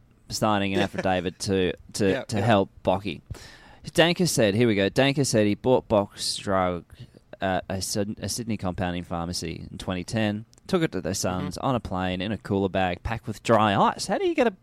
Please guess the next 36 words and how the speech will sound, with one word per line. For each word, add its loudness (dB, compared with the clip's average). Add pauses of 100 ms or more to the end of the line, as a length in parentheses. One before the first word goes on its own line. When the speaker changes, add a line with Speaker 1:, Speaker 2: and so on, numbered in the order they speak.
Speaker 1:
cooler 6
bag 4
packed 4
with 0
dry 8
ice 6
onto 4
a 4
plane? 0 (680)
Speaker 2:
I -2
thought -2
you -8
could -4
only -4
do -4
that -6
for, -8
like, -6
heart -4
transplants -8
and -16
stuff. -18 (880)
Speaker 1:
Yeah, 4
is 2
that 2
like -2
Speaker 2:
But 4
Speaker 1:
a 6
Speaker 2:
he's, -2
he's, -6 (100)
he's -6
Danky, -4
you -6
know. -2
The, -4
the, -4